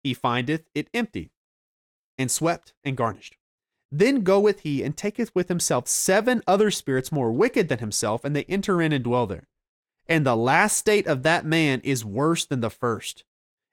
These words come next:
Even so, it shall be also unto this wicked generation." So, uh, apparently,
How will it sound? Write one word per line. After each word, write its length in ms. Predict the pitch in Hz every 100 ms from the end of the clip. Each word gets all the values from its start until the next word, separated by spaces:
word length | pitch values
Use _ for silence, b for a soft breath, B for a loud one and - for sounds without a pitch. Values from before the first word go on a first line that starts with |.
| _
Even 340 | 147 196 220 208
so, 380 | - 220 214
it 160 | 208 160
shall 200 | - 156
be 200 | 139 131
also 560 | 151 170 175 170 156 151
unto 260 | 147 139
this 380 | 123 139 139 - -
wicked 580 | 127 151 156 135 113 -
generation." 680 | 127 131 117 117 127 - 95
So, 360 | - 143 135 - _ _ _ _ _ -
uh, 140 | 135 -
apparently, 840 | 147 - 220 277 214 143 131 -